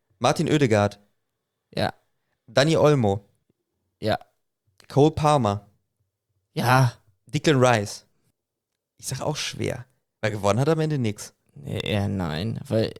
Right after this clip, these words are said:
Speaker 2: England, äh, also, hat solide gespielt, aber der hat auch nicht eine überragende Saison gespielt. Wie viel Score hatte der? Nicht mal fünfzehn, oder?
Speaker 1: Ja, aber der ist auch, der ist auch Sechser.
Speaker 2: Ja,
Speaker 1: Will ich
Speaker 2: nein,
Speaker 1: jetzt nicht nur an
Speaker 2: nein.
Speaker 1: Scorer festmachen. Okay. Äh, Rodri.
Speaker 2: Ja.
Speaker 1: Äh, Antonio Rüdiger.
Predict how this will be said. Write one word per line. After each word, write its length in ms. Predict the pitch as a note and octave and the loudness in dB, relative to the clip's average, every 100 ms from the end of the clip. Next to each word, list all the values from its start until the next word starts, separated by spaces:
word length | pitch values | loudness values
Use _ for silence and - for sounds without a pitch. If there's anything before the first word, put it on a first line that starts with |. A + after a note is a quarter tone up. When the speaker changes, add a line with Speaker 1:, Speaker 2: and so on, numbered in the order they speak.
| - | -6
Speaker 2:
England, 460 | C3 B2+ B2 - - | -2 0 -2 -6 -16
äh, 220 | - D#2 | -14 -12
also, 180 | - A#2 B2 _ _ | -8 -6 -8 _ _
hat 140 | - - - _ _ | -12 -12 -14 _ _
solide 540 | - B2+ C3+ C3+ E3+ | -10 0 2 2 0
gespielt, 320 | C3 C3 D#3 - | 0 -2 -2 -2
aber 160 | A#2 | 0
der 60 | B2 | 0
hat 100 | C3+ | 2
auch 120 | C#3 | 2
nicht 220 | C#3 C#3 | 2 -2
eine 160 | C3+ B2+ | -4 -4
überragende 640 | F#2+ A2+ A2 A#2 C#3+ C3 A#2 | -2 -4 -2 -2 -4 -6 -10
Saison 320 | A#2 C3+ F3 | -8 -6 -6
gespielt. 480 | B2 - A#2 A#2 - _ | -8 -6 -4 -4 -6 _
Wie 80 | - | -8
viel 80 | A#2+ | -6
Score 300 | - C#3+ D#3+ | -2 -2 -2
hatte 220 | F3 F3+ | -6 -4
der? 280 | F3+ F#3+ F#3 | -4 -4 -6
Nicht 140 | C#3+ C#3 | -6 -4
mal 100 | B2+ | -4
fünfzehn, 480 | - F#3 - A2 | -8 -12 -8 -8
oder? 220 | - B2 - | -6 -6 -4
Speaker 1:
Ja, 60 | A2+ | -2
aber 80 | |
der 80 | A#2+ | -2
ist 60 | - | -4
auch, 100 | A2 | -8
der 220 | - A#2 | -4 -2
ist 60 | A#2+ | -2
auch 40 | |
Sechser. 460 | A2+ A#2+ - F#2+ G#2 _ _ _ _ _ | -2 -4 -4 -4 -6 _ _ _ _ _
Speaker 2:
Ja, 580 | D3 D#3 D3+ - - - - _ | -12 -8 -6 -6 -8 -12 -16 _
Speaker 1:
Will 100 | - | -12
ich 60 | - | -6
Speaker 2:
nein, 100 | A#2 | -4
Speaker 1:
jetzt 100 | A2+ | -4
nicht 120 | B2+ | -4
nur 60 | A2 | -6
an 60 | |
Speaker 2:
nein. 80 | - | -4
Speaker 1:
Scorer 200 | A#2 A2 | -2 -2
festmachen. 280 | G#2+ G2+ G2+ | -4 -8 -10
Okay. 260 | G#2 - G#2 _ _ _ _ | -10 -12 -12 _ _ _ _
Äh, 140 | A#2+ A#2+ | 2 4
Rodri. 480 | A#2+ D3 D#3+ A#2 G#2 _ _ _ _ _ | 6 4 4 0 -6 _ _ _ _ _
Speaker 2:
Ja. 420 | - - - - - _ _ _ _ _ - F#2 - | -2 2 2 0 -6 _ _ _ _ _ -20 -8 -2
Speaker 1:
Äh, 40 | |
Antonio 520 | G#2+ G#2+ A#2 C#3 D#3+ | 0 0 0 2 4
Rüdiger. 420 | C#3+ E3 A2 G2 | 4 4 4 2